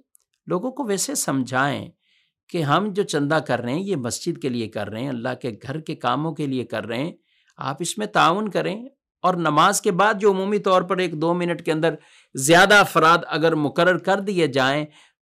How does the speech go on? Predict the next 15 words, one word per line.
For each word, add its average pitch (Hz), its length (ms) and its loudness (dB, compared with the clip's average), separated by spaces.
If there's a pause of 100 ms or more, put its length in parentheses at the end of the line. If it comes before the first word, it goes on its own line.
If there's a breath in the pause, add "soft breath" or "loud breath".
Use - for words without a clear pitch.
तो 180 100 2 (320)
वो 180 260 2 (140)
कर 226 200 4
लेते 214 260 2
हैं 190 180 0
चंदा, 160 340 0 (260)
जो 175 340 0
चंदा 151 340 0
आना 151 180 2
होता 143 200 -2
है 113 60 -2
वो 117 140 -6 (120)
आ 180 100 2
जाता 185 300 -4
है। 165 200 -8